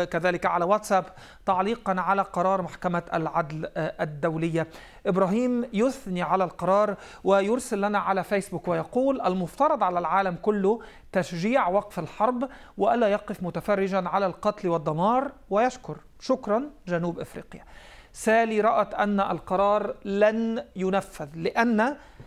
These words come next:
إسرائيل لا تكترث وأمريكا تدعمها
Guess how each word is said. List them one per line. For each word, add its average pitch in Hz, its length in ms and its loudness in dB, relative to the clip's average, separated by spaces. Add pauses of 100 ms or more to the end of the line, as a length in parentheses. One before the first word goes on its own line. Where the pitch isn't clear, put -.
(360)
إسرائيل 240 640 2
لا 247 100 4
تكترث 254 720 0
وأمريكا 214 600 2
تدعمها 196 760 2